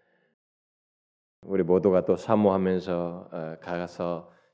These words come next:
집중적으로 말씀 듣고 또 집중적으로 기도하고 교제하는 그런 시간을 갖다 보니, 음,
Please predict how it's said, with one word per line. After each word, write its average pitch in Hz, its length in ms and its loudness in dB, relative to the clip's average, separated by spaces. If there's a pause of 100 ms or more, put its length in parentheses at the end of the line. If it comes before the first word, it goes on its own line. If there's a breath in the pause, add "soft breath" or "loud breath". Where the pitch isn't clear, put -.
(100)
집중적으로 98 840 0
말씀 92 400 -2
듣고 180 480 -4
또 117 140 -2
집중적으로 90 580 0
기도하고 73 560 -4
교제하는 78 540 -2
그런 76 160 -4
시간을 80 320 -2
갖다 73 240 -4
보니, 78 400 -2 (960 soft breath)
음, 67 480 -14